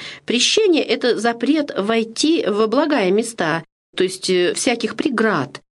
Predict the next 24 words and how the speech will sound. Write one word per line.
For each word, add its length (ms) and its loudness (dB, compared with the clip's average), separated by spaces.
от 140 -2
всякого 380 0
прещения. 760 0
И 100 2
еще 460 0
вспоминаем, 640 2
что 220 -4
Богородица, 840 -2
молитвенница 720 0
за 120 0
нас, 340 0
едино 880 0
благословенная. 1300 0
А 120 0
теперь 280 0
переходим 640 0
к 80 -6
самой 560 2
молитве 540 0
после 340 -2
сорока 640 2
раз 540 0
"Господи 360 -2
помилуй", 680 2